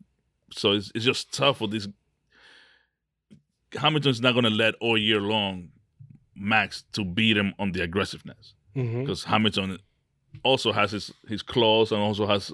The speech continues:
Speaker 1: you know, the things that he's, he knows how to do. And he, and he's not gonna let, uh, he's not gonna let Max manhandle him kind of stuff in, with
Speaker 2: Yeah.
Speaker 1: the car. And, you know, ha-, uh, M-, Max, he did in the, in the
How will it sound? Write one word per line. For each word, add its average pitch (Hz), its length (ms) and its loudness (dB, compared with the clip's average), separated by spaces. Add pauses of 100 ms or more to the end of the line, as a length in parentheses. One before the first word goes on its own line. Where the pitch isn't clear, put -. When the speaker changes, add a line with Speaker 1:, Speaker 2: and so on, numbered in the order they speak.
Speaker 1:
you 104 80 0
know, 90 240 -4 (460)
the 107 100 -4
things 120 220 2
that 104 100 4
he's, 113 160 2 (140)
he 113 100 -2
knows 110 220 2
how 104 80 2
to 101 100 2
do. 104 240 -2
And 90 100 -8
he, 90 120 -8 (200)
and 95 200 -10
he's 98 180 -6
not 110 180 0
gonna 104 180 -4
let, 101 340 0 (640)
uh, - 100 0
he's 135 200 -2
not 143 100 0
gonna 131 140 0
let 117 260 0
Max 113 340 -2
manhandle 98 500 -4
him 80 120 -12
kind 82 160 -8
of 85 60 -14
stuff - 180 -12 (260)
in, 95 160 -2
with - 40 -2
Speaker 2:
Yeah. 95 120 2
Speaker 1:
the - 20 -4
car. 85 300 -2 (500)
And, 101 480 2 (920)
you 101 80 -4
know, 98 100 0
ha-, 95 360 0
uh, 95 200 2
M-, 95 160 -6 (100)
Max, 107 640 0 (800)
he 131 120 2
did 170 340 0
in 139 140 2
the, - 120 4
in 131 120 4
the 120 120 4